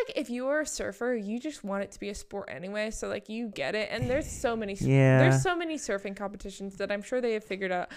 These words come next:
Speaker 1: a beautiful way to do it. I just feel like, like, is it their job to find a good wave? Are we saying, like, "Oh my gosh, that is a penalty because there is not a good wave"? Like, we totally get it. Or, like, you are,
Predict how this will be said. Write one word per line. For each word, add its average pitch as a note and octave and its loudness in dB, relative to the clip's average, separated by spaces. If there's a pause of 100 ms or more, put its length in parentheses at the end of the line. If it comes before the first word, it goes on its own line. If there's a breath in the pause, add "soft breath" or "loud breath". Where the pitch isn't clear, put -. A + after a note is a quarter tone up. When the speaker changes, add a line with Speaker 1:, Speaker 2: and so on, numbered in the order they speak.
(160 loud breath)
Speaker 1:
a - -4
beautiful A3 -2
way F3 -2
to G3 -8
do G2 -8
it. C3 -4 (220 loud breath)
I D4 -2
just E4+ -6
feel F4+ -2
like, C#4+ -2 (920 loud breath)
like, B3 0
is A3+ -2
it G#3 -4
their D4+ 2
job D#4+ 0
to D4+ -10
find D#4+ -4
a D#4 -4
good D4 -4
wave? D4+ 2
Are A3+ 0
we A3+ -2
saying, A#3 -4
like, G#3 -2
"Oh A#3 -4
my A3+ -4
gosh, G#3 -4
that G#3 -2
is G3 -8
a G#3 -4
penalty A3+ -4
because C4 -2
there C#4 2
is C#4 -4
not C#4 -4
a C4 -4
good C4 -4
wave"? B3+ -4
Like, G3 -8
we G#3 -12
totally G#3 -10
get D4+ 0
it. D#4+ 2
Or, A3 -2
like, G3+ 0
you A#3+ 0
are, A3 2